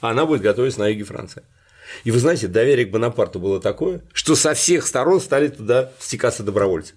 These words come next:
Просто добровольцев не было, а, отбоя. И он мог, выбирал самых, как бы, лучших себе, ну, во-первых,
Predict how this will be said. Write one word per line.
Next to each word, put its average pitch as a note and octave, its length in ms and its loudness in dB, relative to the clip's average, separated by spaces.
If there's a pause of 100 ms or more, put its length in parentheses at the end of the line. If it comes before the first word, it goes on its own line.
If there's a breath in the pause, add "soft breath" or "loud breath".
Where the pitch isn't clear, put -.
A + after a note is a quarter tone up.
(100)
Просто C#3+ 380 2
добровольцев A2+ 640 2 (140 loud breath)
не A#2+ 160 0
было, A2 260 2 (200 loud breath)
а, G#2 320 0
отбоя. F#2 320 -2 (300 loud breath)
И C#3+ 240 2
он D#3 180 4
мог, D#3+ 320 2
выбирал D3 560 2
самых, C#3+ 300 -2
как B2 160 2
бы, G#2+ 60 0
лучших D#3+ 360 0
себе, A2+ 220 2
ну, D3 100 4
во-первых, B2+ 400 0